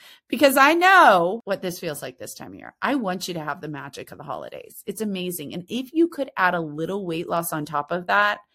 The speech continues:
how amazing would it feel if we make it this simple? I actually think this is the best time of year to start this.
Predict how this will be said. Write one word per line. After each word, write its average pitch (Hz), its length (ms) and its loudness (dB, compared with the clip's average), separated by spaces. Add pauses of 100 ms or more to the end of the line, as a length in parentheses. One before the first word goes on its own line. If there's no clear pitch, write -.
(280)
how 240 280 4
amazing 196 560 -2
would 170 140 -2
it - 140 -4
feel 180 580 -2
if 196 140 -2
we 208 120 2
make 185 240 0
it 180 120 -4
this 170 200 0
simple? 151 420 -6
I 202 180 6
actually 226 320 4
think 185 180 -8
this 170 180 -4
is 170 100 -6
the 165 100 -2
best 151 420 -2
time 147 240 -6
of 147 60 -4
year 139 180 -6
to 139 100 -10
start 135 380 -6
this. 196 260 0